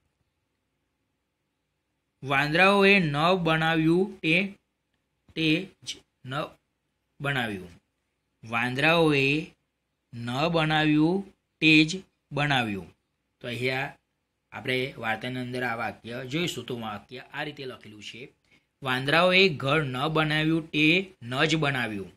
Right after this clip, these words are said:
અહીંયા ઘર અને ન શબ્દ આપણે ઉમેરીશું. તો "વાંદરાઓએ ઘર ન બનાવ્યું તે ન જ બનાવ્યું."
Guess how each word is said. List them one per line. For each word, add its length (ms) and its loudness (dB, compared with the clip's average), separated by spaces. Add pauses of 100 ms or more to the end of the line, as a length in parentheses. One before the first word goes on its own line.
(480)
અહીંયા 260 -2
ઘર 360 0
અને 320 -6
ન 280 -2
શબ્દ 320 -8
આપણે 400 -8 (160)
ઉમેરીશું. 680 0 (520)
તો 260 -8
"વાંદરાઓએ 640 -2
ઘર 300 -4
ન 260 -6
બનાવ્યું 760 -2 (220)
તે 440 0
ન 200 -4
જ 100 -2
બનાવ્યું." 640 -8